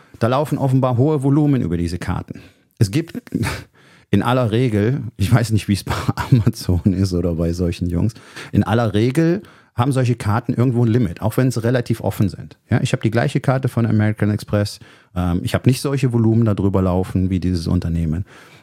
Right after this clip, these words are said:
aber die sind halt irgendwo gedeckelt. Und, ähm, das wäre auch sowas, das sollte ich schon wissen. Also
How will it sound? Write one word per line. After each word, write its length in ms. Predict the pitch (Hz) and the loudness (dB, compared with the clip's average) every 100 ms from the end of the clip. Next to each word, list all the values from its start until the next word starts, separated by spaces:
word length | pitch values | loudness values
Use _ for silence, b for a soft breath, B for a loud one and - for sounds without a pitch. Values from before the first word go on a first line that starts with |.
| B | B
aber 180 | 107 110 | 0 2
die 120 | 117 | 2
sind 220 | 120 143 | 2 2
halt 140 | 127 123 | 2 2
irgendwo 300 | 120 120 107 | 0 2 0
gedeckelt. 500 | 113 98 - - - _ _ _ | -2 -2 -4 -10 -16 _ _ _
Und, 540 | 101 98 98 98 92 98 | 2 4 4 2 0 0
ähm, 300 | 90 85 - _ | 0 0 -4 _
das 240 | - 101 - | -4 -2 -2
wäre 220 | 117 87 | -2 -2
auch 160 | 131 - | -2 -2
sowas, 480 | 98 85 113 - b b b b | -2 0 -2 -4 b b b b
das 160 | 110 - | 0 0
sollte 200 | 131 120 | -2 -4
ich 80 | |
schon 240 | - 110 98 | 0 0 2
wissen. 280 | 123 - - _ _ b b b b b | -2 -6 -16 _ _ b b b b b
Also 280 | - 101 104 | 2 2 2